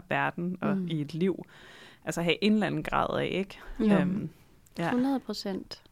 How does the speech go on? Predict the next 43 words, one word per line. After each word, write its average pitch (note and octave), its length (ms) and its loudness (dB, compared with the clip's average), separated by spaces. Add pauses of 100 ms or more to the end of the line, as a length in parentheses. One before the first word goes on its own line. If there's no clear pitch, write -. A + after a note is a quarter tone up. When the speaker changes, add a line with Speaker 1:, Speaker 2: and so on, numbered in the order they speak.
(160)
Speaker 1:
Så - 120 -2
det F#3 100 0
er G3+ 40 8
i G3+ 40 8
hvert F#3 180 4
fald, F3 200 0
det - 120 -4
er F3+ 40 4
noget, F3 200 6
jeg F3+ 180 4
ikke G3 180 0
har A3+ 80 -2
så - 160 -4
godt E3 220 0
kunne F3 180 0
lide G3+ 260 -2
ved F3 80 0
mig D#3 160 -2
selv, E3+ 220 0 (1120)
men F#3+ 160 4
som E3+ 260 4
jeg D3 200 6
altid G3 320 4
har F#3 120 4
rummet, E3 540 6
og F3 80 0
som E3 220 0
jeg D3+ 240 0 (360)
nu F3+ 240 6
som D#3+ 280 0
voksen, G3 440 0 (380)
be-, E3+ 120 -4 (140)
altså E3+ 180 -4
som D#3 280 -2 (100)
virkelig F3+ 300 2
sådan D#3+ 220 -4
er D#3+ 40 0
groet E3+ 440 0
på D3+ 180 0
mig. D#3 160 0 (180)
Speaker 2:
Mm. A#3+ 460 -2
Speaker 1:
Ja. D#3+ 140 -4 (640)
Speaker 2:
Ja. A#3+ 180 0